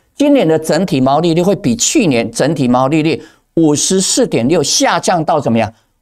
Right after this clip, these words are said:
五十三。所以为什么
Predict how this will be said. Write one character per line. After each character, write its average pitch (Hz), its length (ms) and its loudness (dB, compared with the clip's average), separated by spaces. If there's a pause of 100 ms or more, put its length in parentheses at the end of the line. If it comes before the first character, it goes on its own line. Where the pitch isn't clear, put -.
五 135 220 4
十 160 280 -2
三。 254 560 -2 (680)
所 233 200 2
以 214 80 4
为 233 260 2
什 170 180 0
么 143 320 0